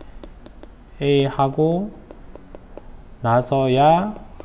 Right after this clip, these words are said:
B하다. 요렇게 이제 정리를 하십니다. 자, 되셨나요?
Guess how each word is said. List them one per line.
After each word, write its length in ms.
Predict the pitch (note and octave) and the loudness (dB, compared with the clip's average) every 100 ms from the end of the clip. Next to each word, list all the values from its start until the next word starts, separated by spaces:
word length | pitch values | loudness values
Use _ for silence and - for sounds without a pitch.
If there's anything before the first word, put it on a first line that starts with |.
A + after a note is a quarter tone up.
| - - - - - - - - - - | -18 -18 -20 -20 -20 -20 -18 -18 -18 -6
B하다. 800 | B2 A#2 A2 A#2+ A2 G2 G2 F#2+ A2+ | -2 0 2 2 4 4 4 0 -2
요렇게 500 | A2 A2 - C#3 C#3 | -2 -2 -2 -2 0
이제 380 | A2+ G#2 C3 D3 | 0 0 0 0
정리를 360 | - F2+ F#2 | -2 -2 0
하십니다. 420 | F#2+ F#2+ F2 - - - - - - - - - - - - - - - - - - - - - - - - - - - - | -2 -4 -6 -8 -14 -20 -20 -18 -18 -16 -16 -16 -18 -18 -18 -18 -20 -20 -20 -20 -20 -20 -20 -20 -20 -20 -20 -20 -20 -20 -16
자, 120 | G#2+ - - | -16 -16 -6
되셨나요? 760 | G#2+ A2 A2 G2+ F#2+ A2 D3+ | 0 2 4 4 4 6 4